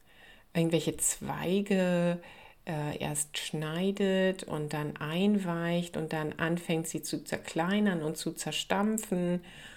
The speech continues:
Und, äh, so nach und nach entsteht dann so ein Zellulosebrei.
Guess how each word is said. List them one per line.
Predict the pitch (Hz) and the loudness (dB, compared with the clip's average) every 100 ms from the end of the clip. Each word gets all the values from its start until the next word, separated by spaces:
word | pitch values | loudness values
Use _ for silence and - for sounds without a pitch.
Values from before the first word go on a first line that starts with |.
| - - - | -20 -10 0
Und, | 175 170 165 160 - - | 4 6 6 4 0 2
äh, | - 160 151 170 | 2 2 2 2
so | 170 | 2
nach | 160 175 208 | 4 4 2
und | - - | 0 0
nach | 156 202 202 | 2 2 2
entsteht | 165 - 175 175 | -2 0 0 2
dann | 170 156 | 2 2
so | 160 | 0
ein | 156 | 0
Zellulosebrei. | 156 165 156 147 151 214 220 156 - - - - | 2 2 2 0 4 6 6 2 -4 -8 -6 -8